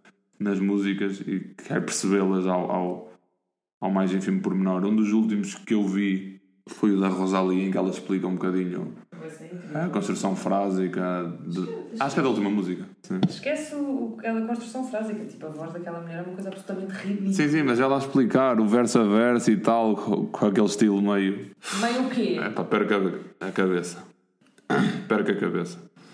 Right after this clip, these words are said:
Speaker 1: Com aquele estilo muito próprio e acho que é um bom canal, é uma ideia, é uma ideia muito boa.
Speaker 2: Pronto, mas estás a centrar-te só no, no YouTube?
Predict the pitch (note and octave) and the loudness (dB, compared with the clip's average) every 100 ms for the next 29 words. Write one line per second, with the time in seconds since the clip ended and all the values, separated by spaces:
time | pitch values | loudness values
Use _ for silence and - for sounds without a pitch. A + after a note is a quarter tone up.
0 | - - - - - - - - - - | -20 -20 -20 -20 -20 -20 -20 -20 -20 -10
1 | - A2 A2+ G#2 - G#2+ G#2+ G2+ - G#2+ | -4 2 2 2 2 4 4 2 0 0
2 | G#2+ G2+ G#2 - - G#2 G2+ G2 G2 F#2+ | 0 0 -2 -4 -6 -2 0 2 2 2
3 | F#2+ F#2+ - _ _ _ _ _ _ - | 0 -4 -14 _ _ _ _ _ _ -20
4 | _ G2+ G#2+ C3 A2+ A#2 A#2 A#2 A2+ A2 | _ -6 -2 2 4 4 2 2 4 4
5 | A2+ A2+ A2+ A2 A2 G#2+ G#2 - G2 - | 4 4 4 4 4 2 0 0 -2 0
6 | G#2+ G#2+ G#2 G#2 G#2+ A2 G2+ G2+ A2 - | 2 2 2 2 2 2 2 2 0 -2
7 | - - - - - - _ _ _ G3+ | -10 -18 -18 -18 -18 -20 _ _ _ -8
8 | E3+ F3 G#3+ G#3+ A#3 A3 A#3 A#3 - - | -6 -4 -6 -4 -4 -2 -4 -6 -10 -14
9 | - A#3+ A#3+ A#3+ A#3 A3+ A#3 A3+ A3+ A3 | -10 -6 -2 -2 -2 -2 0 0 0 -2
10 | - - | -6 -12